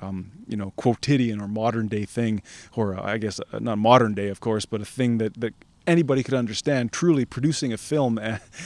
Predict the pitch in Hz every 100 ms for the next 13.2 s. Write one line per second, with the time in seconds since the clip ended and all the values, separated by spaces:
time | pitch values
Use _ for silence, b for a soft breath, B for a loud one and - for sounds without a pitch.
0 | B B B - 110 110 - 175 151 -
1 | 151 165 127 135 143 131 139 185 147 127
2 | 123 101 123 143 98 95 107 - - 123
3 | 131 - 135 160 - - 120 113 104 120
4 | 107 107 113 127 123 143 165 139 135 120
5 | 120 117 - 123 - - - 127 - 107
6 | 143 - 123 117 113 110 117 123 110 117
7 | 127 120 - 104 104 110 127 117 110 151
8 | - - 156 B B B B B - 117
9 | 123 123 107 107 135 185 - 143 139 -
10 | 135 123 123 131 123 113 113 127 113 127
11 | 107 - - 101 104 - - - 143 123
12 | 113 107 120 113 104 104 - 123 117 123
13 | 123 107